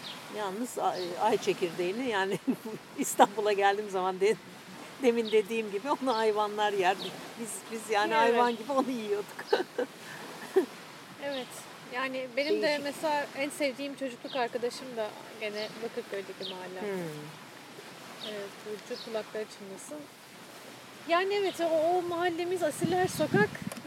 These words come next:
Speaker 2: bende çok asil duygular uyandırdı yani.
Speaker 1: Hala duruyor mu orası?
Speaker 2: Duruyor, duruyor.
Speaker 1: Ha,
Speaker 2: Mesela
Speaker 1: ne güzel.
Speaker 2: evet, yani bizim apartman, Hikmet Bey
Speaker 1: Hı hı.
Speaker 2: apartmanı da duruyor.
Speaker 1: Çok güzel.
Speaker 2: Ay, hiç değişmedi bizim mahalle. Çünkü şöyle, işte bu seksen beş yılında anlattım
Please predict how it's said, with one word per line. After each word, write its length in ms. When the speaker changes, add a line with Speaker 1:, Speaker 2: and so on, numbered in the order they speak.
Speaker 2:
bende 260
çok 260
asil 300
duygular 640
uyandırdı 560
yani. 120
Speaker 1:
Hala 220
duruyor 360
mu 100
orası? 240
Speaker 2:
Duruyor, 280
duruyor. 300
Speaker 1:
Ha, 100
Speaker 2:
Mesela 220
Speaker 1:
ne 120
güzel. 280
Speaker 2:
evet, 260
yani 200
bizim 240
apartman, 500
Hikmet 380
Bey 80
Speaker 1:
Hı 40
hı. 40
Speaker 2:
apartmanı 400
da 120
duruyor. 320
Speaker 1:
Çok 180
güzel. 260
Speaker 2:
Ay, 140
hiç 120
değişmedi 440
bizim 240
mahalle. 360
Çünkü 280
şöyle, 440
işte 220
bu 160
seksen 400
beş 240
yılında 300
anlattım 460